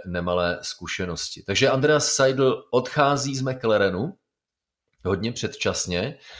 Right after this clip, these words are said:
ale je to věc, která mimochodem byla diskutována už od léta,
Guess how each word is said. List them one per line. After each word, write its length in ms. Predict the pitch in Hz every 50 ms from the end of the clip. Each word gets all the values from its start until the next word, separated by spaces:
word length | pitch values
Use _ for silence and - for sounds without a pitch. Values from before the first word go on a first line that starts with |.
| - - - - - _ -
ale 680 | 110 107 110 110 113 113 113 113 113 117 117 113 110 - - - - _ _ - - -
je 260 | 101 101 101 101 117 110
to 120 | - 131
věc, 280 | 123 113 110 - - -
která 240 | - 113 110 110
mimochodem 500 | 110 107 107 110 107 - 113 110 110 110
byla 280 | 101 110 104 110 107 107
diskutována 640 | 98 107 101 - - 104 98 110 101 104 104 104 -
už 200 | - - - - - _
od 220 | - 98 98 - - _ _
léta, 800 | - 95 104 113 127 127 127 - 87 85 98 120 131 127 - -